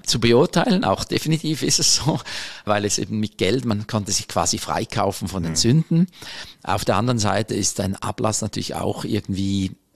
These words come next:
Speaker 1: eine, dass man sich, äh, quasi mit einem guten Werk von bösen Taten
Speaker 2: Mhm.
Speaker 1: freischaffen will. Das ist eine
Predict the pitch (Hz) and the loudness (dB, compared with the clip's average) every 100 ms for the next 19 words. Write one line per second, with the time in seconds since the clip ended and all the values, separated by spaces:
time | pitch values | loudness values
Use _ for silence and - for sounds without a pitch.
0 | - 92 92 92 95 - 95 - 95 - | -12 -6 -4 -2 -4 -4 -4 -2 -2 -2
1 | 101 - _ - 107 - - 101 107 107 | -2 -6 _ -14 -12 -4 -2 0 0 -2
2 | - 101 101 101 127 135 120 110 110 135 | -2 -2 0 0 -2 0 -2 2 4 4
3 | 139 - - - - - 101 101 113 120 | 2 -2 -10 -10 -6 -4 -4 -4 -4 -2
4 | - 104 - 95 117 - - 113 92 - | -2 -2 0 2 2 -2 -4 -2 -2 -4
5 | 85 90 92 113 117 - 101 101 - - | -2 0 2 2 2 4 2 0 -4 -4
6 | 110 107 104 107 90 80 73 - - - | 0 2 2 2 0 -6 -10 -16 -20 -20
7 | - - 95 113 104 - - 85 85 | -14 -4 -2 -2 -2 -2 -4 -8 -8